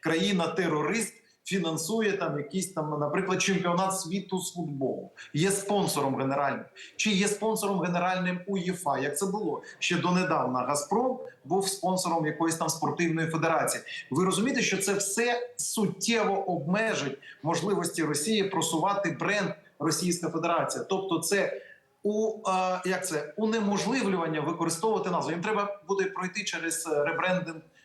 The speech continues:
країни, тобто поміняти назву Російська Федерація на якусь іншу назву, там, е, Таєжний край,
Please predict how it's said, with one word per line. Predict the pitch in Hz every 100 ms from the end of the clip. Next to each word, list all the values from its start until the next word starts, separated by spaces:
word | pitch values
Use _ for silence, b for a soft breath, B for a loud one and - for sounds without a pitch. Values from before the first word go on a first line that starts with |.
| -
країни, | 170 185 175 127 127
тобто | 156 - -
поміняти | 151 165 165 156
назву | 160 160 147
Російська | 151 165 - 143
Федерація | 143 165 196 - 147 B -
на | 147
якусь | 156 165 - 208
іншу | 180 147 143
назву, | 139 135 127
там, | 131 127 131
е, | 135 131 147
Таєжний | 147 190 180 170
край, | 170 135 127